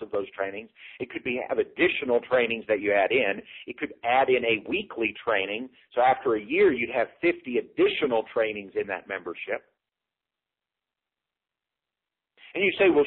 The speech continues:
Sean, why have a membership when people can just buy the training?" Here's the thing. Some people won't invest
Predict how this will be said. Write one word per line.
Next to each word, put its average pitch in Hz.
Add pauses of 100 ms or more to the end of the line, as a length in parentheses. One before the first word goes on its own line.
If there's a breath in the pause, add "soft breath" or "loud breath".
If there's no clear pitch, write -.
Sean, 170
why 196
have 160
a 123
membership 131
when 113
people 127
can 104
just 120
buy 104
the 95
training?" - (1000 soft breath)
Here's 220
the 151
thing. 101 (1500)
Some 240
people 139 (1300)
won't 175
invest 131